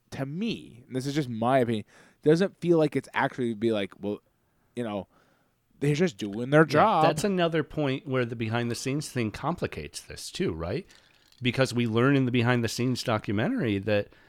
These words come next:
Speaker 2: uh, the making of, that they filmed in an actual I N S office while it was functioning.
Speaker 1: Right.
Speaker 2: Right?
Speaker 1: Yes.
Speaker 2: At an actual
Speaker 1: Which
Speaker 2: desk.
Speaker 1: is, like,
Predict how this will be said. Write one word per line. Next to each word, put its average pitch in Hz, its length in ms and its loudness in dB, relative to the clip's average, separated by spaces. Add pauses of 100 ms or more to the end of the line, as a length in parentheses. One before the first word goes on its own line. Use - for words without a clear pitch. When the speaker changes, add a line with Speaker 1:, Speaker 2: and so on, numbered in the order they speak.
(400)
Speaker 2:
uh, 113 400 -2
the 110 140 -2
making 131 380 -2
of, 92 340 -4
that 110 240 -4 (260)
they 110 260 0
filmed 151 460 2
in 123 160 0
an 113 160 -2
actual 120 520 -2
I 120 140 0
N 110 140 2
S 127 200 0
office - 520 -8
while 95 340 4
it 123 80 0
was 113 140 -2
functioning. 135 420 0
Speaker 1:
Right. 113 220 0 (440)
Speaker 2:
Right? 92 320 -2 (680)
Speaker 1:
Yes. 117 180 6
Speaker 2:
At 123 100 4
an 123 80 4
actual 127 540 2
Speaker 1:
Which 156 140 10
Speaker 2:
desk. 170 80 2
Speaker 1:
is, 175 120 0
like, 156 240 4